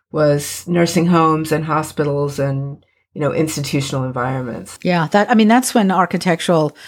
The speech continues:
Speaker 2: really informed, educated architectural color can, can shine, can really make a difference. I mean, you know, it's so much less about decoration and so much more about function.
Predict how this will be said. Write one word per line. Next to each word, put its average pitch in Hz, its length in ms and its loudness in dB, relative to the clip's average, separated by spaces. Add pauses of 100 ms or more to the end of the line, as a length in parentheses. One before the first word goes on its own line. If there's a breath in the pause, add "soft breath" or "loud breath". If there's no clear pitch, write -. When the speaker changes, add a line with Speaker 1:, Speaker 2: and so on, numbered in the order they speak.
(180 loud breath)
Speaker 2:
really 208 320 4
informed, 180 680 2
educated 165 560 2
architectural 143 880 0 (480 loud breath)
color 139 540 0 (240)
can, 127 560 -4 (400)
can 165 220 0
shine, 147 500 0
can 160 180 -4
really 156 220 -2
make 147 220 -4
a 143 40 0
difference. 127 580 -6
I 170 120 -8
mean, 147 320 -6 (260 loud breath)
you 170 120 -4
know, 151 160 -2
it's 143 160 -4
so 202 200 2
much 180 360 2
less 165 280 2
about 143 560 2
decoration 139 800 -4
and 113 200 -8
so - 440 0
much 170 320 0
more 147 200 -2
about 127 460 -4
function. - 840 -6